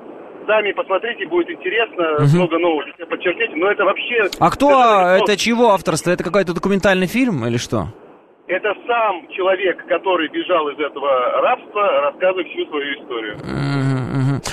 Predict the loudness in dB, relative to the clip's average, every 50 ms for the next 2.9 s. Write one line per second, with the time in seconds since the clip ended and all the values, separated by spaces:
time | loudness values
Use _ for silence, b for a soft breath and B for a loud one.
0 | B B 0 2 4 4 4 4 2 2 2 2 2 2 2 4 4 4 2 2
1 | 2 2 2 4 4 4 2 0 0 -2 0 2 2 2 2 2 0 2 2 0
2 | 2 0 0 -2 -2 0 0 2 2 2 0 0 0 2 2 4 4 4